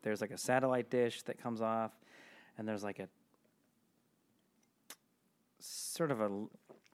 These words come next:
it get-, sort of looks like another l-, satellite dish, but one of the traditional ones where it has, like, the,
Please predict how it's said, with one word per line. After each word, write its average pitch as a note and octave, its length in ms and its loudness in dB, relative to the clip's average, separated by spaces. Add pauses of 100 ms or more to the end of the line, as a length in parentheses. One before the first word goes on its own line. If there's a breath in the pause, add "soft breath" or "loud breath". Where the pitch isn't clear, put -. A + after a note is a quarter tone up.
(240)
it D3 60 -2
get-, F#3+ 220 4
sort A#3 140 8
of G3 60 8
looks D3 200 6
like B2+ 100 4
another B2 240 6
l-, A#2+ 220 2
satellite A#2+ 420 4
dish, A#2 180 2
but A#2+ 120 2
one C3 100 4
of B2 80 2
the A#2+ 60 2
traditional A#2+ 440 2
ones A#2 140 0
where A2+ 100 4
it - 40 0
has, G#2+ 100 2
like, A2 120 -2
the, G2 160 -2